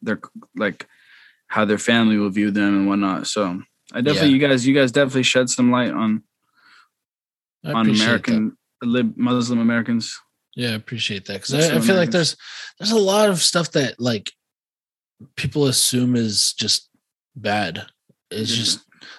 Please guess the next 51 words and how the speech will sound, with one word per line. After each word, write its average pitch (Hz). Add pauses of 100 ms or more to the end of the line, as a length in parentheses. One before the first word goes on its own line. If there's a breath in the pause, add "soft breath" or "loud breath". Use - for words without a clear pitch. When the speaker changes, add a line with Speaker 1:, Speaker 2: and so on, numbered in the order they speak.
Speaker 2:
like, 123
they 143
go 151
so 143
far 135
as 123
to -
label 120
as 110
haram 110
without 104
really 104
fully 104
understanding 101
Speaker 1:
Oh, 135
yeah, 131
man. 127
Speaker 2:
what 113
Speaker 1:
I, 107
Speaker 2:
it 95
is 95
and 92 (120)
what's 95
Speaker 1:
that's, 156
Speaker 2:
actually -
Speaker 1:
see, 165
Speaker 2:
happening. 85
Speaker 1:
that's, 165
that's 156
what 160
dro-, 127
kinda 151
drove 135
me 135 (140)
away 135
back 127
in 123
the 117
day 120
'cause, 113
like, 104 (240)
everything 139
Speaker 2:
Yeah. 123
Speaker 1:
I 120
was 113
hearing 127
just 107
haram, 113
haram, 117
haram. 117
Like, 113